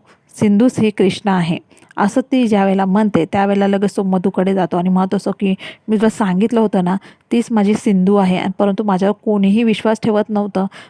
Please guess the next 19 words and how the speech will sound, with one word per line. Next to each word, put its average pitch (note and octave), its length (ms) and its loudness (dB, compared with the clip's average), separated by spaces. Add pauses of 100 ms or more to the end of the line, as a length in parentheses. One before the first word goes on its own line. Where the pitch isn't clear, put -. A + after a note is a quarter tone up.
आणि G#3 200 -4
त्याला G3+ 220 2 (100)
खूप A#3+ 140 2
रडायला G3 300 4
आलेलं F#3+ 300 0
असतं - 340 -2 (100)
की A3 60 0
सिंधू G#3 420 2
आहे F#3+ 280 2
ती E3+ 200 -2 (300)
आणि G#3 160 2
म्हणून G#3+ 240 4
तो A#3 220 0
खूप C4 220 0
आनंदित G3 280 2
देखील G#3+ 300 0
झालेला F#3 440 2
असतो. F3+ 260 -4
मग G3+ 200 -2